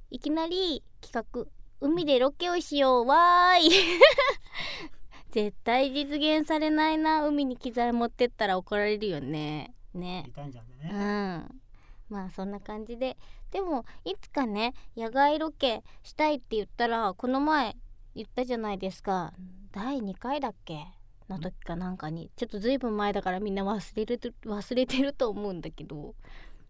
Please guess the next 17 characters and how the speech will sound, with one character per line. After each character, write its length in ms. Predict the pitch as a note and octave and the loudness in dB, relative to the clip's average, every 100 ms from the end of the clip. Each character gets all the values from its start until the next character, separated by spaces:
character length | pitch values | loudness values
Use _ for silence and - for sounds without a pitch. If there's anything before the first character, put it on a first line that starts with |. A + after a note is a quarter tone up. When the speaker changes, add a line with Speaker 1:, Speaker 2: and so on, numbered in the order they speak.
| - - | -18 -12
Speaker 1:
う 40 | |
ん。 80 | G3+ | -12
っ 20 | G#3 - - | -12 -14 -6
て 120 | C4 | -2
言 100 | B3 | -2
っ 40 | |
た 220 | A#3+ C4+ | -2 -4
の 340 | C4+ G#3+ A3+ A#3+ | -4 -4 -6 -6
を、 120 | F3 - - - - - | -8 -12 -16 -18 -12 -6
ね、 160 | C#4 | -6
聞 140 | - C#4 | -6 -6
い 80 | C4 | -2
て 100 | C4+ | -2
た、 320 | - E3 - - - - - | -2 -4 -6 -16 -20 -18 -10
ま 200 | A3+ F3+ | -6 -6
あ、 80 | - - - - | -8 -16 -16 -8
某 360 | G3 G#3 E3+ | 2 2 2